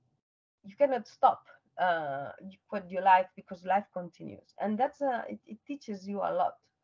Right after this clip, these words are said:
at least to me. Also, uh, another thing for me was very rewarding is the fact that you become very resource-, resourceful.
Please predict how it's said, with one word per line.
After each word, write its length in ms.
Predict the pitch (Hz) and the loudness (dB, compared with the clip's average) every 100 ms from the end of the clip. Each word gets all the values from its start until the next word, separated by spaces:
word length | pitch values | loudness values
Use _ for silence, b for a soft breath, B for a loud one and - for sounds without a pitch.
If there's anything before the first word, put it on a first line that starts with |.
| _ _ - | _ _ -6
at 120 | 208 | -4
least 280 | 277 - _ - | -4 -10 _ -14
to 60 | |
me. 240 | 190 160 - _ _ _ _ _ _ _ - | -12 -12 -16 _ _ _ _ _ _ _ 4
Also, 640 | 262 - 311 311 330 311 - | 4 4 6 6 6 0 4
uh, 360 | 202 190 185 190 | 6 6 2 -2
another 260 | 220 233 - | -2 -4 -4
thing 240 | 247 233 - | -8 -8 -10
for 100 | 202 | -8
me 160 | 202 208 | -6 -6
was 160 | 190 - | -8 -4
very 220 | 196 202 | -2 -2
rewarding 520 | 190 190 202 202 202 | -4 -2 -2 -2 -6
is 100 | 185 | -6
the 120 | 190 - | -8 -2
fact 240 | 208 202 | -2 -2
that 180 | 185 180 - _ _ _ _ - | -2 -4 -6 _ _ _ _ -10
you 100 | 214 | -6
become 400 | 214 220 202 196 | -6 -2 -2 2
very 240 | 190 196 | 0 0
resource-, 460 | 190 185 214 185 - _ 185 | -4 -4 -2 -2 -6 _ -12
resourceful. 560 | 208 - 208 - - | -10 -6 -8 -8 -16